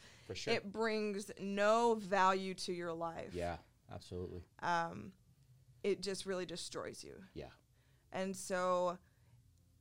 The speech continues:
Speaker 2: you can get inspiration from others, but
Speaker 1: For
Speaker 2: don't
Speaker 1: sure.
Speaker 2: compare yourself.
Speaker 1: Wow.
Speaker 2: If
Speaker 1: Yeah.
Speaker 2: you're, if you feel like, "Oh, they're way better than me," learn from them.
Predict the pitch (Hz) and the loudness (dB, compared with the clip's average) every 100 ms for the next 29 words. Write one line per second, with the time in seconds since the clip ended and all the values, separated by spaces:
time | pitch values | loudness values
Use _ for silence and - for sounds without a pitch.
0 | _ 226 330 294 196 202 214 - 180 180 | _ 0 2 4 4 4 0 -4 -2 0
1 | 190 247 269 285 277 277 302 359 381 - | -2 -2 -4 -2 -2 -2 -2 -4 -8 -16
2 | - - _ - - 208 277 392 427 202 | -20 -20 _ -20 -12 -10 -6 -6 -6 -8
3 | 165 175 - - - - 101 - - - | -8 -10 -8 -10 -12 -10 -12 -12 -20 -20
4 | _ _ 76 78 - - _ - 247 262 | _ _ -8 -8 -8 -14 _ -2 -2 0
5 | 285 294 - - 226 226 240 285 330 294 | 0 0 -2 -2 -2 -2 2 2 2 2
6 | 269 240 - 226 233 226 214 208 190 190 | 4 2 6 6 6 4 4 2 2 2
7 | 208 233 254 269 285 - 381 440 - 190 | 0 -2 -4 -4 -4 -4 -2 -2 -2 -6
8 | - - - 214 | -6 -10 -12 -14